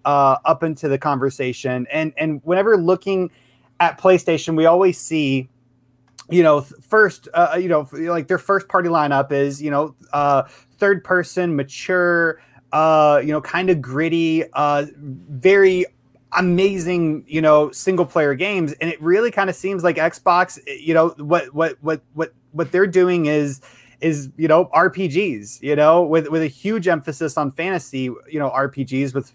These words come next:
with, you know, Fable. Um, so, I mean, it definitely seems like Xbox, if, if you are a fan of R P Gs, you know, specifically,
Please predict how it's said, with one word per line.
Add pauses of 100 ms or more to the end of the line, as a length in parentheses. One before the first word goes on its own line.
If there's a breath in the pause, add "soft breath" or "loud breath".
with,
you
know,
Fable. (380 soft breath)
Um,
so,
I
mean,
it
definitely
seems
like
Xbox,
if,
if
you
are (260 soft breath)
a
fan
of
R
P
Gs,
you
know,
specifically,